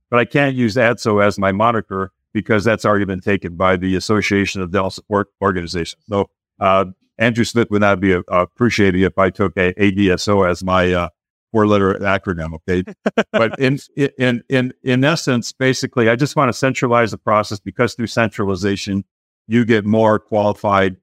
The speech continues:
Speaker 1: outcomes and more quantitative outcomes as well.
Speaker 2: Awesome. Well, thank you so much for coming on. If someone wants to reach out to you to learn more about what you're doing, what's the best way to get in touch with you?
Speaker 1: It, my email is simple,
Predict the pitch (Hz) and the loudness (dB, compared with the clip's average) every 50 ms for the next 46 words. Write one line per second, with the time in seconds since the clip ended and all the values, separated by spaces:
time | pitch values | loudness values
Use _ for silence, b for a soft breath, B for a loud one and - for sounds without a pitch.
0 | _ _ _ _ _ _ - 101 98 92 95 - 98 82 82 80 - - - 101 | _ _ _ _ _ _ 0 0 0 0 0 -2 -4 -2 -2 -4 -6 -6 -2 0
1 | 98 101 101 101 95 90 - - 104 95 92 - 87 - 98 87 82 82 78 82 | 2 4 4 4 2 2 0 0 0 0 0 -2 -2 -2 0 0 0 0 0 -2
2 | 80 82 - - 85 80 76 82 80 76 78 78 73 76 - _ _ _ _ _ | -2 -2 -4 -6 -8 -8 -8 -8 -8 -8 -10 -12 -14 -14 -18 _ _ _ _ _
3 | _ _ _ _ _ _ _ _ _ _ _ _ _ _ _ _ - 147 147 147 | _ _ _ _ _ _ _ _ _ _ _ _ _ _ _ _ -2 0 0 0
4 | 139 - 151 143 147 143 131 - 185 180 175 185 - - 185 170 160 156 - - | 0 0 0 0 0 0 0 0 0 0 0 0 0 0 0 0 0 -2 -2 -6
5 | - - 165 151 151 156 151 151 151 151 135 - - 185 175 190 185 170 165 160 | -4 -2 -2 -2 0 0 2 2 2 0 0 -2 -2 0 2 2 2 2 2 0
6 | - - - 147 135 147 143 - - 143 139 143 - - 156 143 139 139 131 127 | -2 -2 -4 -2 -2 -2 -2 0 2 2 2 0 0 -2 0 0 2 2 0 0
7 | - _ _ _ _ _ _ - 139 135 151 160 156 143 147 147 139 131 135 135 | -2 _ _ _ _ _ _ -2 0 0 0 0 0 0 0 0 2 2 2 0
8 | 127 135 127 - 143 131 113 139 139 135 131 151 160 - 139 139 139 - 151 143 | 0 0 -2 -2 -2 -2 0 0 0 2 0 0 -2 -2 -2 -2 -2 0 0 0
9 | 127 127 113 123 117 107 - 123 110 - - 101 - 92 82 - _ _ _ _ | 0 0 0 0 -2 -2 -2 -2 -2 -2 -4 -6 -6 -8 -10 -12 _ _ _ _
10 | _ _ _ _ _ _ - 117 123 113 120 117 117 113 113 120 131 139 139 139 | _ _ _ _ _ _ 0 0 0 2 2 2 2 2 2 2 2 2 4 2
11 | 135 127 117 113 107 98 - - - - 139 131 131 - 143 131 127 - | 2 2 2 0 -2 -4 -8 -10 -8 -6 -4 -6 -4 -2 -2 -2 -2 -2